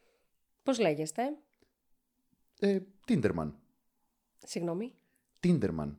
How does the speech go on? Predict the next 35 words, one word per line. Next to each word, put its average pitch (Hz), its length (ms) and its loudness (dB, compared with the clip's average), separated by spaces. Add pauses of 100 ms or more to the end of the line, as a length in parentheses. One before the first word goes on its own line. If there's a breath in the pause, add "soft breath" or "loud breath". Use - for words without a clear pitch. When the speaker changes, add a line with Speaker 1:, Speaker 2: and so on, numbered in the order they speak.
(520)
Speaker 1:
Έτσι 196 180 -2
σας - 140 -4
φωνάζουν 170 340 -4
οι 165 40 -6
φίλοι 170 240 -8
σας; 233 480 -4 (840)
Speaker 2:
Ναι. 107 280 -2 (320)
Όπως, - 640 -6 (100)
για 113 140 -4
παράδειγμα, 120 360 2
έχει 117 140 -10
και 107 140 -4
ο 90 120 2
Σιλ 87 380 -4 (120)
πολλούς 78 340 -4
φίλους 123 500 -8
και - 80 -16
τον 90 140 -10
φωνάζουν 85 440 -8
Σιλ 139 360 -8 (140)
ή 98 200 -8
ο 82 380 -6 (320)
Τούπακ. 143 420 -4 (720)
Έτσι, - 240 -6
εγώ 120 100 -2
είμαι 147 120 -4
ο 143 160 -10
Tinderman. 95 360 -4 (1000)
Speaker 1:
Μάλιστα. 185 380 -6 (180)
Speaker 2:
Δεν 107 160 -2
έχετε 101 160 -4
συναντήσει 101 300 -6
αυτό 107 140 -8
το 135 100 -6
όνομα; 107 320 -8